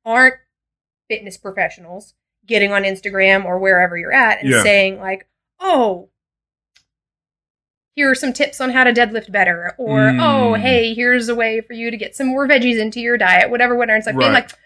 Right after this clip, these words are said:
Speaker 1: "Yeah, you're not a coach. You're not a nutritionist. What are you even doing? Like, you're not qualified to give X Y Z advice."
Speaker 2: Mm.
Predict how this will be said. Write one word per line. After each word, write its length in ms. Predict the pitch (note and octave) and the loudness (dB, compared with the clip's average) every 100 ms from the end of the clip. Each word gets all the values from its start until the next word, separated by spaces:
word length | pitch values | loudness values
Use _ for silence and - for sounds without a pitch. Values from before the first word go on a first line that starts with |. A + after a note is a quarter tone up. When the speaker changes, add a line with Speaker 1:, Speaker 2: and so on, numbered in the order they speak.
| _ _ | _ _
Speaker 1:
"Yeah, 260 | G#3+ D#4 B3+ | -4 -4 0
you're 160 | C4 | 0
not 200 | F#4 G4+ | 2 2
a 40 | - | 0
coach. 400 | B3+ C4 - - _ | -4 -4 -16 -20 _
You're 160 | - A3 | -4 0
not 140 | D4 F#4 | 0 2
a 40 | |
nutritionist. 760 | F#4 F4+ A3+ - G#3 G#3+ - _ _ | 0 0 -4 -4 -4 -6 -10 _ _
What 200 | G#3 C4 | -6 0
are 40 | |
you 240 | D4 D4 D4 | 2 2 0
even 240 | D4 C#4+ | 0 0
doing? 320 | A3+ G#3 G#3 | 0 0 -2
Like, 220 | G#3+ F#3+ F#3 | -2 -6 -6
you're 120 | F#3+ | -4
not 220 | B3+ - | -2 -4
qualified 420 | C#4+ C4+ C4+ C4+ | -4 -4 -2 -4
to 60 | B3+ | -4
give 380 | A3 A3+ A3+ G#3+ | -2 0 0 -4
X 200 | G3+ - | -14 -14
Y 220 | B3 A#3+ B3 | -8 -6 -6
Z 300 | A3+ A3 A#3 | -6 -8 -6
advice." 440 | B3 A3 G3 A3 | -6 -4 0 2
Speaker 2:
Mm. 340 | G#3+ G#3 F#3+ | 0 -2 -6